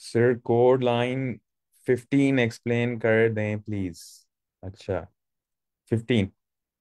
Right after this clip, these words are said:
ये देखें जी, scene ये है कि मैं यहाँ पे मैं लिखता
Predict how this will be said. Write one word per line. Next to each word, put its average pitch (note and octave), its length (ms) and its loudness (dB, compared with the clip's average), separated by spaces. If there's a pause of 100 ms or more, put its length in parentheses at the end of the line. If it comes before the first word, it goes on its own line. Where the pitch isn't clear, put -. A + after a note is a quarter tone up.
ये C3+ 320 6 (100)
देखें A2+ 460 -2
जी, G2 300 -6
scene C3 460 -4
ये A2+ 280 6
है F#2+ 400 -2 (200)
कि A2 140 -4
मैं A2 160 2
यहाँ G#2+ 340 0
पे A#2+ 120 2
मैं A#2+ 100 0
लिखता G#2 360 -2